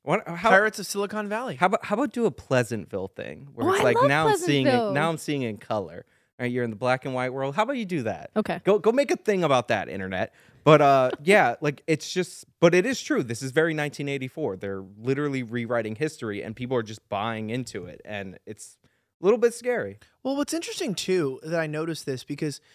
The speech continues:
Speaker 2: you know, a lot of people ask what it takes to become a fact checker. I go, "Remember this. You can just one day say you're a boy if you were born a girl, and you are."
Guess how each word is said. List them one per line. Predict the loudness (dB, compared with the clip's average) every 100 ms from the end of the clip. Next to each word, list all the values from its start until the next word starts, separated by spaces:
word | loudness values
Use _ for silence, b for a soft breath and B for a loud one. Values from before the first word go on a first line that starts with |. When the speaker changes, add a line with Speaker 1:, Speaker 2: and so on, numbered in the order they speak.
| b b b b b -4
Speaker 2:
you |
know, | 2
a |
lot | 4 2
of |
people | 0 -2
ask | 0 0 -2 -10 -12
what | -4 0 0
it | 0
takes | -6 -10 -8 -12
to | -6 -6 -6
become | -8 -10
a |
fact | -4 -6 -4
checker. | -8 -6
I | -6
go, | -6
"Remember | -8 -4 -4 -4
this. | -6 -10 -18 -18 _ _ _ _ -6
You | -4
can | -4
just | -6 -4
one | -4 -2
day | -2 -2
say | -4 -4 -2
you're | -2 -4
a |
boy | -4 -8 -6 -6 -8 -12 _ _ -18
if | -10
you | -6
were | -6
born | -4 -6
a | -6
girl, | -6 -4 -4
and | -4
you | -6 -6
are." | -6 -8 -16